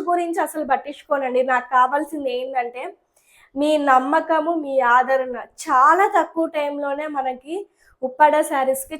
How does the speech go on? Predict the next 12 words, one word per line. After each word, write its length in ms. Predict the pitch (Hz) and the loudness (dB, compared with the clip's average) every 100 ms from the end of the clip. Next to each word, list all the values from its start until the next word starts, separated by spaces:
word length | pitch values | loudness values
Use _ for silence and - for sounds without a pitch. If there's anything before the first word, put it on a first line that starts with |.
| - | -14
చాలా 300 | - 233 339 349 | -6 2 4 4
రెస్పాన్స్ 460 | - - 294 330 320 | 0 -4 -2 -2 -4
వచ్చిందండి 580 | 269 - 254 247 226 226 226 | -6 -8 -8 -6 -6 -6 -8
నిజంగానే. 580 | 220 240 240 233 220 220 - _ _ _ _ | -8 -10 -8 -10 -10 -16 -20 _ _ _ _
Trust 280 | 294 294 294 359 | 2 2 2 2
me 80 | 381 | 2
అండి, 240 | 330 320 349 370 - _ 269 | 2 0 -4 -6 -10 _ 0
నేను 200 | 285 285 269 | 0 4 2
ఎప్పుడు 360 | 269 - 392 403 | 2 0 4 4
మీకు 160 | 349 339 285 | 2 2 2
ఒకటి 180 | 277 277 | 2 0
చెప్తాను, 520 | 269 269 - 302 285 | -2 -2 -2 -2 0